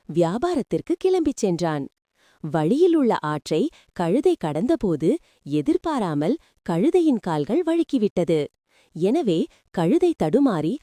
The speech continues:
ஆற்றுக்குள் விழுந்துவிட்டது. கழுதை தவறி விழுந்ததால் அதன் முதுகிலிருந்த உப்பு மூட்டை நனைந்துவிட்டது. கழுதையை வியாபாரி மெல்ல தூக்கிவிட்டான். ஆனால் நீரில் மூழ்கியதால் உப்பு மூட்டை நனைந்ததல்லவா? அது ஒரு சில நிமிடத்தில்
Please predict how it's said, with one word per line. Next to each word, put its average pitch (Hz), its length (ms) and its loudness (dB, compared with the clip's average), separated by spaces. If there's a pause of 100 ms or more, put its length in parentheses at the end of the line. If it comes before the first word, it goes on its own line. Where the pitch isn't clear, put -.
(200)
ஆற்றுக்குள் 233 580 -2
விழுந்துவிட்டது. 226 720 2 (720)
கழுதை 208 420 0
தவறி 220 340 0
விழுந்ததால் 165 600 0 (280)
அதன் 175 260 0
முதுகிலிருந்த 226 680 2
உப்பு 151 280 -2
மூட்டை 208 400 0
நனைந்துவிட்டது. 247 800 2 (640)
கழுதையை 190 500 2 (100)
வியாபாரி 185 640 -2
மெல்ல 226 380 0
தூக்கிவிட்டான். 220 760 0 (500)
ஆனால் 156 400 -2 (260)
நீரில் 285 440 4
மூழ்கியதால் 165 680 2 (260)
உப்பு 190 300 0
மூட்டை 233 360 2
நனைந்ததல்லவா? 226 880 0 (500)
அது 277 240 2
ஒரு 190 220 0
சில 330 200 0
நிமிடத்தில் 170 580 0